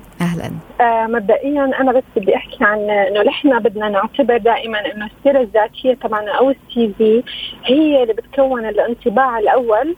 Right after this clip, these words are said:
Speaker 2: عنا نحن كأشخاص،
Speaker 1: مهم.
Speaker 2: وهي اللي بتعطينا الفرصة إنه نحن نقدر نن-، ننتقل للخطوة الثانية اللي هي مقابلة العمل أو الانترفيو.
Speaker 1: نعم.
Speaker 2: مشان هيك بدنا نعطيها اهتمام كتير خاص لما نحن بدنا نكتب ال-،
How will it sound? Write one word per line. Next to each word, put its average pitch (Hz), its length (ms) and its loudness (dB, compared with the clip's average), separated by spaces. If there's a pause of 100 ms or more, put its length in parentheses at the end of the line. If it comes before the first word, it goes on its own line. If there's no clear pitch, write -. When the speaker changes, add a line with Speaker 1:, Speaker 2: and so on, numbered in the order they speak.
(180)
Speaker 2:
عنا 240 240 2
نحن 240 240 -2
كأشخاص، - 720 -2 (220)
Speaker 1:
مهم. 190 260 2
Speaker 2:
وهي 294 80 4
اللي 330 120 2
بتعطينا 269 440 -4
الفرصة 294 440 -4
إنه 220 160 -6
نحن 302 580 0 (120)
نقدر 269 380 2
نن-، 240 500 -8
ننتقل 214 720 -6
للخطوة - 340 -2
الثانية 254 420 0
اللي 220 240 0
هي 277 120 2
مقابلة 220 440 -2 (100)
العمل 233 300 2
أو 196 160 0
الانترفيو. 185 640 -4 (340)
Speaker 1:
نعم. 180 180 -4
Speaker 2:
مشان 302 280 0
هيك 339 180 -2
بدنا 240 220 -2
نعطيها 285 680 -2 (100)
اهتمام 247 520 -2
كتير - 360 -2
خاص 247 400 -2 (120)
لما 226 180 0
نحن 254 240 0
بدنا 226 500 0 (100)
نكتب 254 560 -2
ال-، 208 460 -2